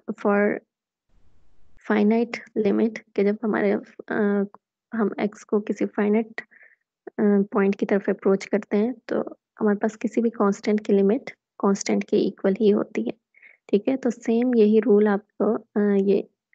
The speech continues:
limit at infinity के लिए भी है। ठीक है, और अगर हम one by x पे x की लिमिट as approaches to infinity या negative infinity लेंगे, तो ये आपके पास ज़ीरो के equal आएगी।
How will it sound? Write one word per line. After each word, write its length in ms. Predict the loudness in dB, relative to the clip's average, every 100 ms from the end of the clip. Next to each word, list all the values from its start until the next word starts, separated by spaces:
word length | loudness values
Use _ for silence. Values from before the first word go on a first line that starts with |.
| 2
limit 260 | 4 4
at 160 | 2 -2
infinity 640 | -2 -2 -2 -2 -2 -2
के 60 | -2
लिए 200 | 0 0
भी 180 | -2 -6
है। 120 | -8 _ _ _ _ -6
ठीक 200 | -4 -4
है, 100 | -8 -10 -20 -20 _ 0
और 100 | 2
अगर 240 | 2 2
हम 140 | 2 2
one 220 | 4 4
by 160 | 2 -2
x 260 | -4 -6 -14
पे 380 | -2 0 0 -4 _ _ _ -8
x 180 | -8 -6
की 120 | -2
लिमिट 460 | 0 2 0 -2 -10 -20 _ -2
as 140 | 2 2
approaches 540 | 2 0 0 0 -2
to 280 | -2 0 0 -2
infinity 480 | -2 0 0 0 0
या 240 | 2 4 4
negative 400 | 4 2 2 4
infinity 720 | 2 2 0 2 0 -2 -8 _ _ _
लेंगे, 300 | 4 6 6
तो 140 | 2 2
ये 120 | 2
आपके 260 | 2 0 -4
पास 400 | -2 -4 -6 -16 -20 _ -8
ज़ीरो 340 | 0 2 2
के 140 | 0 -6
equal 320 | -6 -4 -4
आएगी। 320 | -4 -6